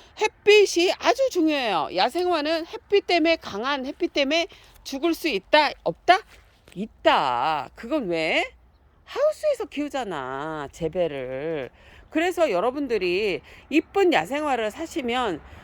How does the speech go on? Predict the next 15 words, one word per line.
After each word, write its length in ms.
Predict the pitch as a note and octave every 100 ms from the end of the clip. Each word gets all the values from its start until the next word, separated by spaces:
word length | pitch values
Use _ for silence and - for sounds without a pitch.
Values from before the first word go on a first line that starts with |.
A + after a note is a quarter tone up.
| - -
그 180 | D#4
실패하는 920 | D4+ - C5 - G#4+ F#4 F4 D4 D4 D#3+
이유 320 | A#3 E4+ G4
중에 300 | C#4 B3+ D4+
하나입니다. 880 | D#4 - B4+ C#5 F#4+ A#3+ F3+ C#3+ A2 - - - - -
어, 440 | F#3+ A3 F#3 C#3+ A#2+ - - - -
그러니까 760 | D#4+ F4 D4 C#4+ C4+ F3+ A#2+ -
강광에다 840 | - C#4 D#4+ D#4+ C#4+ B3+ A#3+ A#3+
놓지 300 | F3 F3 C4
마시고 760 | F3 C#3 D#3+ D3+ D3 F#3+ D#3 B2 - - - -
요렇게, 400 | D#3 D#3+ F#3+ E3+
요렇게, 380 | D#3+ - E3+ D#3+
요렇게 640 | D#3+ - D#3 D3+ A#3+ A3+ -
천천히, 500 | E4+ F4+ F#4+ D#4+ D4
천천히. 680 | C4+ G#3+ A#3 G#3+ F#3+ F#3+